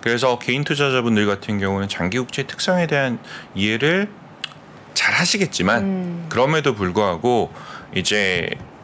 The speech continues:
Speaker 1: 아, 뭐 좀 낙관적이지 않으셨나라는 생각을 좀 할 수밖에 없는 것 같습니다,
Speaker 2: 네.
Speaker 1: 저는.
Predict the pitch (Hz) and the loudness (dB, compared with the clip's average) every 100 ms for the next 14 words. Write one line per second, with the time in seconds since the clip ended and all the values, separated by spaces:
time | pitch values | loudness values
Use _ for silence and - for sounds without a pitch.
0 | - - - - - - - - - - | -10 -6 -6 -8 -10 -12 -12 -12 -12 -14
1 | - - - - - - - - - - | -16 -20 -20 -20 -20 -20 -20 -18 -8 0
2 | 110 92 - 143 135 120 107 87 90 98 | 0 2 2 2 2 2 2 2 2 2
3 | 90 82 80 101 127 117 104 117 143 147 | 2 2 0 2 2 2 0 -2 0 0
4 | 139 123 - 76 82 95 - - 160 151 | 0 -2 -2 -6 -4 -4 -4 -4 -4 -4
5 | 139 | -6